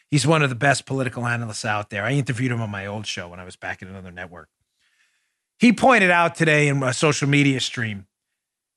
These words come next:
he pointed out how these polls have been ridiculously bad in the last election. Here's just a couple of them. Some headlines from C N N. This is, they were embarrassing fails in twenty sixteen. Political prediction market. Clinton's odds rise again.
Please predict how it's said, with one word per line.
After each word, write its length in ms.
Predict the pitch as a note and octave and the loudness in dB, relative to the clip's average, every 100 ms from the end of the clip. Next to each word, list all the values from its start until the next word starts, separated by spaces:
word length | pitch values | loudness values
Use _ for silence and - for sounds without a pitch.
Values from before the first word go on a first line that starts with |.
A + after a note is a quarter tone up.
| _ _ - | _ _ 2
he 100 | G3+ | 4
pointed 380 | A#3+ A#3+ A3+ | 6 6 4
out 200 | F#3+ E3 | 4 4
how 200 | D3+ D#3 | 4 2
these 220 | D3+ D#3+ - | 2 0 0
polls 380 | F#3+ G3 E3+ | 4 6 6
have 120 | D3 B2 | 2 0
been 200 | C#3 C3 | 0 0
ridiculously 840 | C3 A2 C#3+ - C#3+ C3 - B2+ | -2 0 0 2 -2 -2 -4 -6
bad 360 | A2+ G#2+ A2 G#2 | -2 0 2 0
in 40 | |
the 80 | G2 | -6
last 300 | G2+ G#2 - | -6 -6 -6
election. 540 | F#2+ F#2 - A2 G#2+ - _ _ _ _ _ _ | -8 -8 -8 -8 -8 -12 _ _ _ _ _ _
Here's 180 | F#3+ - | 2 2
just 160 | E3 C#3+ | 0 -4
a 60 | |
couple 300 | - G#2 G2+ | -4 -4 -6
of 100 | F2 | -12
them. 100 | D2 _ _ _ _ | -14 _ _ _ _
Some 140 | - C#3+ | -2 2
headlines 460 | D3 C#3+ C3+ C3 | 4 4 2 0
from 120 | - A#2 | -4 -6
C 260 | - C3+ | -2 0
N 120 | A#2+ | 0
N. 340 | A#2+ A#2 A#2 A2+ _ _ _ - | 0 0 -2 -4 _ _ _ -4
This 180 | C3+ C3+ | -2 -2
is, 60 | |
they 220 | D3 D#3+ | 2 4
were 160 | D#3+ D3+ | 6 4
embarrassing 640 | C3+ D3 C#3 C3+ B2+ B2 G#2 | 2 2 2 2 0 -6 -8
fails 420 | - G#2+ F#2 - | -6 -4 -4 -8
in 60 | |
twenty 240 | G2 A#2 A2+ | -12 -10 -8
sixteen. 340 | - - B2 | -10 -8 -8
Political 400 | - F3 D4+ D4 | -2 2 4 4
prediction 400 | G#3+ G#3 C#4 E3+ | 4 2 2 0
market. 360 | C#3 A2+ G#2+ F#2 | 0 -4 -8 -2
Clinton's 340 | A3 D#4 E3 | 0 2 4
odds 320 | G3+ B3 E3+ | 6 6 4
rise 280 | D3 A3 G3+ | 4 4 4
again. 420 | F#3 A3 D#3+ F#2+ | 2 2 2 -2